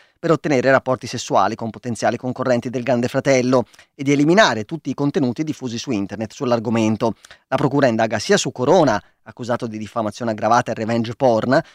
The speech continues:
sia su Signorini, sospettato di violenza sessuale e estorsione, sia su dei dirigenti di Google che controlla YouTube.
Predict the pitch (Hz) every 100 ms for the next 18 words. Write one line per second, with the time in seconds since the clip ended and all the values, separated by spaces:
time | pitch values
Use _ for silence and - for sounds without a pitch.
0 | _ _ - 139 135 - 113 120 151 175
1 | 180 139 - 117 110 120 107 110 113 110
2 | 107 110 - 107 110 107 - 131 - 208
3 | 180 110 _ _ - 233 220 220 208 160
4 | 165 156 151 160 165 190 214 131 127 120
5 | 117 120 120 120 123 127 143 123 131